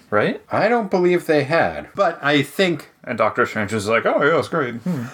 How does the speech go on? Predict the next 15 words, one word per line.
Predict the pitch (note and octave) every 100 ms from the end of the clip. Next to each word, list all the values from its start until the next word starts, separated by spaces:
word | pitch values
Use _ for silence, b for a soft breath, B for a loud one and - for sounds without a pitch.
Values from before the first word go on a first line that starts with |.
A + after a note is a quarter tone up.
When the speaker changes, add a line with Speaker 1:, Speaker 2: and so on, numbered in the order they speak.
| -
Speaker 2:
He's | E3 D3+
like, | E3+ - -
"Here, | - F#3 -
tell | F3+ F3
you're | D#3+
looking | D#3+ E3 D3
for | D3 B2+
a |
friend | A2+ G3 A#3+
of | A2+
yours. | G2 D#2+ D2+ - _ _ -
Big | A#2+ C#3+
green | B2 F3+ B3+
fella. | E3+ A2+ F#2 - _ _ _ _ _
Well, | G2 G#2+ D3 A#3 -